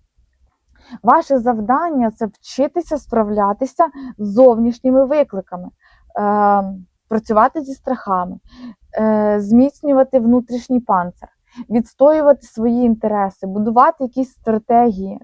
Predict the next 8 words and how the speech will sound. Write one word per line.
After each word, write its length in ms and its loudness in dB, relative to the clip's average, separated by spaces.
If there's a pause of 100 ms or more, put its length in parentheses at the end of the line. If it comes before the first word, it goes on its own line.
так? 180 0 (300)
Навчитися 640 -4
конкуренції 880 -2
і 140 -2
самостійності 1200 -4 (320)
в 80 -20
цьому 280 2
житті. 340 -8